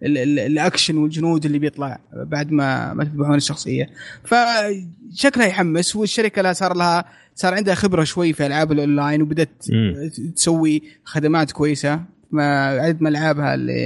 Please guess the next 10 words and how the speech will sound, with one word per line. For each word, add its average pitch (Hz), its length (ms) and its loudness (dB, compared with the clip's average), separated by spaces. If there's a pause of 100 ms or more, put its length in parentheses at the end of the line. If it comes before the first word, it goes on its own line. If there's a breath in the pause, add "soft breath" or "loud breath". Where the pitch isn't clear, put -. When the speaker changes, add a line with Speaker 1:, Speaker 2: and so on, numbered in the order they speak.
(360)
Speaker 1:
اللي، 131 400 -2
اللي 151 140 0
نزلت. 160 440 0 (460 loud breath)
فأتوقع 269 420 0
أنهم 226 340 0
بياخذون 190 300 0
خبرة 165 280 0
من 147 80 0
الموضوع 139 260 -2
ذا، 180 300 0